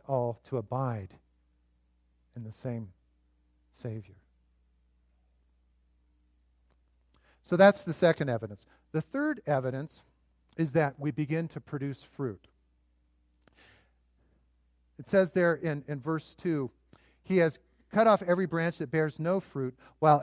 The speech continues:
every branch that does bear fruit, he prunes, so that it will be even more fruitful." So his desire, his purpose in your life is that you produce fruit that will remain.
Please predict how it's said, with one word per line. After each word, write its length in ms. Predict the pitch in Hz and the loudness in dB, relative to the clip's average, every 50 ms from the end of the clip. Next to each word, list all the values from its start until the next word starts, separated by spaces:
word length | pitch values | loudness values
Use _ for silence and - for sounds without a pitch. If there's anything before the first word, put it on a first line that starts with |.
| - - | 2 6
every 360 | 180 190 196 190 214 220 208 | 6 6 6 6 0 -4 -4
branch 480 | 160 160 165 180 175 175 175 - - | -4 -2 -2 0 0 0 -2 -4 -4
that 180 | - 147 135 - | -4 -4 -2 2
does 240 | 180 190 202 202 175 | 4 4 4 2 0
bear 240 | 143 147 143 135 123 | -2 0 0 0 -2
fruit, 260 | - - 139 143 - | -4 -6 -8 -8 -8
he 180 | - - 147 | -6 -8 -8
prunes, 600 | - - - - - 220 214 180 143 117 110 113 - - | -8 -8 -12 -8 -6 -4 -4 -4 -4 -6 -10 -12 -8 -4
so 80 | 147 | -2
that 80 | 147 147 | -2 -2
it 120 | 139 120 | -2 -4
will 120 | 147 143 143 | -4 -6 -4
be 280 | 131 151 151 156 165 | -2 -4 -4 -2 -2
even 220 | 160 156 151 151 143 | -4 -2 -2 -4 -6
more 400 | 143 147 156 165 170 170 156 - - | -6 -6 -4 -4 -4 -4 -6 -8 -12
fruitful." 520 | - 139 139 131 _ _ - 107 92 - _ - - - - _ | -10 -8 -8 -8 _ _ -18 -18 -18 -20 _ -20 -20 -20 -20 _
So 320 | - - 190 175 175 165 - - - _ - | -2 4 4 4 4 2 -2 -10 -20 _ 0
his 240 | - 196 226 214 - | 2 2 2 2 0
desire, 560 | - 202 175 143 160 175 175 180 170 143 131 | -6 -6 -4 -2 -2 0 2 2 2 2 0
his 300 | 113 143 196 208 175 - | 0 0 0 0 -2 -6
purpose 640 | _ - - - 220 220 - - 131 107 - - - - | _ -16 -8 -6 -6 -6 -6 -8 -10 -10 -10 -18 -20 -12
in 100 | 151 156 | -8 -6
your 180 | 160 170 175 170 | -4 -2 -2 -2
life 460 | 160 160 160 180 175 131 110 - _ _ - - - - | 0 0 0 0 -2 -4 -6 -8 _ _ -20 -20 -10 -8
is 140 | 147 131 117 | -8 -2 0
that 160 | 156 151 147 | 0 0 0
you 180 | 156 170 202 202 | -2 -6 -8 -8
produce 720 | - - 190 170 151 156 202 220 185 139 127 - - - _ _ _ _ _ _ _ _ | -6 -8 -8 -8 -6 -6 -4 -4 -4 -4 -6 -10 -16 -20 _ _ _ _ _ _ _ _
fruit 580 | - - - - 220 233 220 143 107 _ - - - _ _ _ _ _ _ _ _ _ _ _ - | -20 -20 -10 -4 -2 -2 -2 -2 -4 _ -18 -20 -20 _ _ _ _ _ _ _ _ _ _ _ 0
that 180 | 165 143 143 | 0 0 2
will 240 | 165 170 185 180 175 | 2 2 4 4 4
remain. 500 | 170 175 165 160 165 170 170 147 110 95 | 2 0 0 0 0 -2 -2 -4 -6 -10